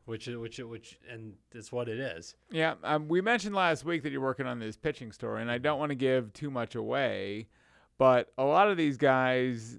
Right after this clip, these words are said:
Speaker 2: there's a common thread, and, and, and that's their pitching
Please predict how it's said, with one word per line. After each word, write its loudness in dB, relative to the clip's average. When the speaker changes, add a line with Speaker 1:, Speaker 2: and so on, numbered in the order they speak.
Speaker 2:
there's 0
a -4
common 0
thread, 2
and, -6
and, -12
and -12
that's -8
their -4
pitching -12